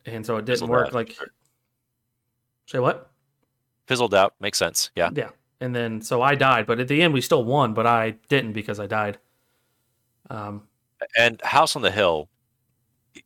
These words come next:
Speaker 2: you can track which haunts occur, but they're all different instances. So every session is a disconnected piece. I believe Widow's Walk, the expansion piece, can connect them together, but it's an adventure every time. You get to pick a character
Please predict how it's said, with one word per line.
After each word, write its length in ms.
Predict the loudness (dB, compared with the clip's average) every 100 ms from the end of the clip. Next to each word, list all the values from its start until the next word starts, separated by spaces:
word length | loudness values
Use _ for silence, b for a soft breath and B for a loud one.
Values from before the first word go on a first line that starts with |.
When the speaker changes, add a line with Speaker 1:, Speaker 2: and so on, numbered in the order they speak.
| _
Speaker 2:
you 240 | -8 -4
can 180 | -2 -2
track 440 | 0 4 4 4 0
which 220 | -2 -2
haunts 360 | 2 2 2 -4
occur, 380 | -6 0 0
but 140 | 0 -2
they're 120 | -2
all 440 | 4 4 4 0 _
different 320 | -4 -4 -8 -4
instances. 640 | -2 -2 -4 -6 -4 -4
So 420 | -2 -2 -4 -6 b b b -2
every 220 | 0 2
session 580 | 4 4 2 0 -4 -8 -4
is 220 | -2 -2
a 60 | -4
disconnected 920 | 0 0 0 -2 -4 -4 -6 -8 -10 _ -16
piece. 580 | -10 -8 -2 0 0 -2 _ _ _ _ _ -4
I 60 | 0
believe 300 | 2 2 4
Widow's 340 | 4 2 -2
Walk, 540 | 2 6 6 4 -10
the 80 | -8
expansion 500 | -6 -2 0 -2 -6
piece, 320 | -10 -8 -6
can 180 | -6 -8
connect 300 | -8 -8 -8
them 120 | -8 -14
together, 400 | 0 2 2 -2
but 160 | -4
it's 160 | -2 -2
an 80 | -2
adventure 560 | 2 0 2 2 2 0
every 180 | -4
time. 300 | 0 2 2
You 60 | 0
get 140 | -8
to 60 | -10
pick 140 | -12
a 40 | -4
character 500 | 2 2 2 -2